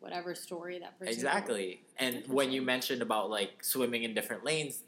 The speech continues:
Speaker 2: to, to, uh, to, like, a bigger collective and, like, collective goal, I'm like, this is perfect. This is the perfect intro.
Speaker 1: 'Cause every one of
Speaker 2: <laughs>
Speaker 1: your groups is in a different lane, but they might end up being all on the same side.
Speaker 2: Um,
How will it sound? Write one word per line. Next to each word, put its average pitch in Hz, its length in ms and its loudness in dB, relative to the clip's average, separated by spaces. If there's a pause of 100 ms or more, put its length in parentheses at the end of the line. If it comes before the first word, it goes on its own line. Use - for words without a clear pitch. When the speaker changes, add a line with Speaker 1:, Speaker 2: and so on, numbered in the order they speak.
(120)
Speaker 2:
to, 107 260 0
to, 120 140 0
uh, 92 280 -2 (240)
to, 101 180 -6 (800)
like, 101 340 -2
a 110 200 0
bigger 117 480 4
collective 113 520 0
and, 98 100 -8
like, 98 180 -6
collective 101 500 -6
goal, 127 220 2
I'm 101 140 -4
like, 95 180 -4 (520)
this 107 160 0
is 151 100 0
perfect. 123 680 4
This 117 240 8
is 180 180 4
the 151 100 8
perfect - 680 0
intro. 101 540 2 (480)
Speaker 1:
'Cause 240 200 0 (200)
every 247 320 6
one 240 200 8
of 214 120 10
Speaker 2:
<laughs> 233 40 2
Speaker 1:
your 226 440 8 (240)
groups 311 320 4
is 240 140 4
in 233 120 4
a 220 60 6
different 220 320 0
lane, 208 380 0
but 190 180 -6
they 190 100 -4
might 196 260 -8
end 196 200 -8
up 190 140 -12
being 220 360 -10 (400)
all - 340 -20
on - 120 -20
the - 60 -12
same - 120 -16 (180)
side. 95 280 0
Speaker 2:
Um, - 80 -14